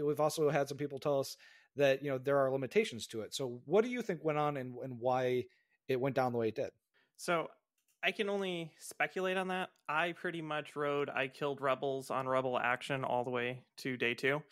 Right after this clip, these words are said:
Speaker 2: Um, I only played one Imperial list the entire time, and they only had four interceptors as, um, a speed bump. Um, so I, I didn't get to really focus in and see how people were playing those other lists. But what my guess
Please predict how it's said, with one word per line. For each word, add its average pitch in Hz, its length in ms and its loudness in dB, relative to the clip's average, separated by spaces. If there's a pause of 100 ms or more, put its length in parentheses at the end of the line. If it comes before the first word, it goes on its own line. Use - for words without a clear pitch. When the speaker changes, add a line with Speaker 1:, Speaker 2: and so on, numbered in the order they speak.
(540)
Speaker 2:
Um, 127 460 4 (200)
I 143 80 2
only 151 160 0
played 151 260 4
one 135 180 4
Imperial 135 440 2
list 135 240 2
the 127 100 -4
entire 127 300 0
time, 131 320 0
and 120 220 -8
they 127 140 -2
only 127 160 -4
had 120 260 -2
four 131 300 2
interceptors 123 1040 -4
as, 117 420 -6
um, 110 480 -8
a 123 60 -8
speed 127 340 -6
bump. 107 200 0 (440)
Um, 120 360 -2
so 127 480 0 (120)
I, 131 160 2
I 151 140 2
didn't 156 380 -4
get 151 160 -2
to 143 120 -2
really 135 360 0
focus 139 420 0
in 131 140 0
and 117 180 -4
see 120 420 -4
how 120 180 2
people 117 280 -6
were 117 140 -2
playing 117 260 -4
those 113 180 -4
other 113 200 -4
lists. 110 240 -8
But 139 140 2 (220)
what 151 240 -2
my 147 120 -2
guess 170 320 -2